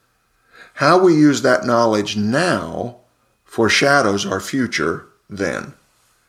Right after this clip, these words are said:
The faithful will be rewarded. Those who have stewarded that treasure will be rewarded with a greater stewardship and a greater responsibility then. The unfaithful,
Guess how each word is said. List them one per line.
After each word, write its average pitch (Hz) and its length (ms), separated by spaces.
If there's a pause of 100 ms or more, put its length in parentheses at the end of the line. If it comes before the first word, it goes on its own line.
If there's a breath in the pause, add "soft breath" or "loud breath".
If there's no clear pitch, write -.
(800)
The 113 80
faithful 120 840
will 117 200
be 101 160
rewarded. 82 560 (1040)
Those 120 300
who 131 160
have 110 260 (260 loud breath)
stewarded 143 720
that 131 260
treasure 120 460
will 117 160
be 113 160
rewarded 110 640 (260 loud breath)
with 110 160
a 104 40
greater 127 400
stewardship 104 680
and 104 100
a 101 40
greater 107 340
responsibility 113 1160 (240)
then. 82 360 (1400)
The - 260
unfaithful, 139 880